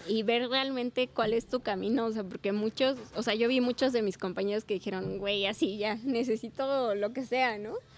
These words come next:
Y lo que sea, pues, ahí, ahí está, ¿no? Entonces, sí e-,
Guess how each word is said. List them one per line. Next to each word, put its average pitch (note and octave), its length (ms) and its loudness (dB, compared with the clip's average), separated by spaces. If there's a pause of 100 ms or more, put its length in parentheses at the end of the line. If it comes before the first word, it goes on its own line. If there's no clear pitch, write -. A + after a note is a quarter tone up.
(360)
Y G3 380 -4
lo F#3+ 220 -4
que G3 120 -6
sea, G3 340 -2
pues, - 460 -14 (440)
ahí, F3+ 300 -8
ahí F#3+ 240 -6
está, C4+ 280 -4
¿no? C4+ 280 -2 (560)
Entonces, A3+ 540 0 (560)
sí B3 180 2
e-, B3 200 4